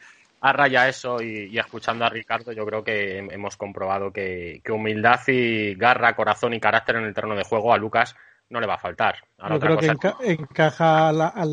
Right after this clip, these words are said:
Speaker 2: a la maravilla, a las mil maravillas con, con el, con el A D N que caracteriza al club y a lo, y a los jugadores que, que gusta al público en esa, en esa faceta del campo. Yo creo que es una,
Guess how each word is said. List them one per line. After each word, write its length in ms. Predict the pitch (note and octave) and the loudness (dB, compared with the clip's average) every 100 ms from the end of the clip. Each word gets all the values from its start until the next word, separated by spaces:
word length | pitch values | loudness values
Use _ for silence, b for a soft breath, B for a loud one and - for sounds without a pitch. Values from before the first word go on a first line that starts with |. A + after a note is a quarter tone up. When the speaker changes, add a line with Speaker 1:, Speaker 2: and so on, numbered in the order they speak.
| E3 | -2
Speaker 2:
a 120 | E3+ | -2
la 100 | D3+ | 0
maravilla, 640 | D3+ D3+ D3 E3 F#3 F#3+ E3+ | 2 2 2 0 -2 0 2
a 20 | |
las 120 | D3+ | 4
mil 100 | E3 | 6
maravillas 440 | E3+ E3 E3+ F3+ | 8 8 8 6
con, 320 | F3 D#3+ D3+ C3 B B | 6 4 4 0 B B
con 220 | - D#3+ D3+ | -4 2 4
el, 300 | D3 C#3 - | 4 2 4
con 180 | D#3+ D3+ | 6 8
el 80 | |
A 100 | C#3+ | 8
D 160 | D3+ D#3 | 10 10
N 260 | E3 E3+ D3+ | 8 6 2
que 320 | - D3 C3 | 2 2 4
caracteriza 640 | C#3+ C3+ - C#3 C#3 D#3 | 4 2 2 0 2 2
al 120 | C#3+ C3+ | 2 4
club 280 | D#3 E3 | 8 10
y 120 | E3 D#3 | 12 12
a 80 | C#3+ | 12
lo, 180 | C#3+ C3+ B B - | 10 6 B B 6
y 40 | |
a 60 | D3+ | 8
los 100 | C#3+ | 8
jugadores 520 | D#3 D3 C#3+ D#3 D#3 | 8 8 10 8 4
que, 340 | E3 C#3+ C3+ | 4 4 4
que 120 | C3 C3+ | 2 2
gusta 340 | C3+ D3+ - | 4 4 8
al 100 | C#3 | 8
público 440 | D#3+ D3 D3 D3+ | 8 6 6 6
en 80 | C#3+ | 6
esa, 300 | C3+ D3+ C#3 B B B | 4 4 2 B B B
en 140 | D#3+ | 4
esa 180 | D3+ E3+ | 6 6
faceta 380 | - D3+ D#3 C#3+ | 4 4 6 6
del 100 | C3 | 6
campo. 580 | C#3 D3 D3 C#3 B2+ B2+ | 6 6 6 0 0 -2
Yo 100 | - C#3 | 4 6
creo 140 | D3 | 8
que 120 | C#3+ | 8
es 140 | C#3 - | 6 6
una, 300 | D3+ C#3+ | 6 6